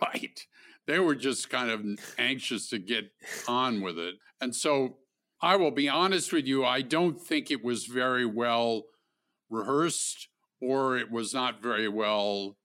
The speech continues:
mixed, because the Newport people didn't understand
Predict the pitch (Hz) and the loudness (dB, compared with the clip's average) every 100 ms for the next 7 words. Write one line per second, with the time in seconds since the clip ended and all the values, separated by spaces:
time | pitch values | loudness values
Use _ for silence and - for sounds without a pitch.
0 | _ _ - 135 143 123 - - - - | _ _ -6 0 2 2 -2 -4 -4 -10
1 | - _ _ _ _ _ _ _ _ - | -14 _ _ _ _ _ _ _ _ -16
2 | 107 117 104 131 110 139 156 - 139 120 | -10 -8 -6 -4 0 2 2 2 0 0
3 | 101 123 110 110 127 123 113 113 110 104 | -2 -6 -4 -2 -2 -2 -2 -2 -2 -4
4 | - 123 113 104 101 98 107 | -4 -2 -2 -2 -6 -8 -18